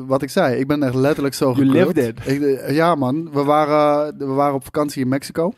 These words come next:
Speaker 1: eh, Cabo San Lucas.
Speaker 2: Mhm.
Speaker 1: En dat was omdat, eh, haar oom en tante, die waren in, eh, Cabo San Lucas. En haar oom, het was echt een hele grote pief bij Oracle.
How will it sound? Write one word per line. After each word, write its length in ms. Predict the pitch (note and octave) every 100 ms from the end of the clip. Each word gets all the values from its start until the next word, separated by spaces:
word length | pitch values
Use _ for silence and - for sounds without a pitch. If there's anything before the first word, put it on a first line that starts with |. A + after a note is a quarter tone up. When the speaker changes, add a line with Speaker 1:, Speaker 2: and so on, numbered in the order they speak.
| _ _
Speaker 1:
eh, 320 | F#3+ B2+ A#2+
Cabo 320 | A#2 C3 B2+
San 160 | B2 B2+
Lucas. 400 | B2 D#3 F#3 -
Speaker 2:
Mhm. 260 | B2+ A#2+ A#2
Speaker 1:
En 200 | D#3+ A#2
dat 140 | A#2 A2+
was 220 | A#2 -
omdat, 420 | - A#2+ A2+ - -
eh, 360 | A#2 A2 G#2
haar 200 | A#2 A#2
oom 320 | A#2 B2 B2+
en 140 | A#2 A2
tante, 380 | B2 A#2+ A#2+ A2
die 160 | G#2+
waren 440 | G#2+ G#2 G#2 G2+ -
in, 300 | G#2 G2+ G2
eh, 80 |
Cabo 240 | G2 G2+ G#2
San 160 | G#2+
Lucas. 380 | G#2+ A#2+ E3 - _ - - -
En 80 | -
haar 120 | A#2+
oom, 400 | A#2 D3 C3 A2+ -
het 200 | - G#2+
was 180 | - -
echt 120 | -
een 60 | A2
hele 240 | A2 A2
grote 280 | G#2+ - -
pief 280 | - - -
bij 180 | G#2+ G2
Oracle. 440 | A2 G2+ F#2+ -